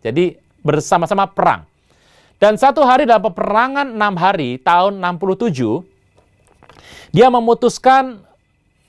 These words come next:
untuk menjadi orang yang akan meniup sangkakala di Yerusalem. Pada saat masuk Yerusalem Yobel. Dan dia menyelesaikan, dia lahir tahun ini.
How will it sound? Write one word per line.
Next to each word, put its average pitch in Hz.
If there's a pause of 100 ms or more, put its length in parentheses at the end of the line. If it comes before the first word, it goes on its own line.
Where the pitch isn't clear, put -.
untuk 226 (560)
menjadi 196
orang 233
yang 202
akan 202
meniup 208 (600)
sangkakala 202 (160)
di 202 (1200)
Yerusalem. 165 (400)
Pada 160
saat 180 (160)
masuk - (160)
Yerusalem 180 (240)
Yobel. 151 (960)
Dan 165
dia 180
menyelesaikan, 175 (160)
dia 147
lahir 143
tahun 139
ini. 170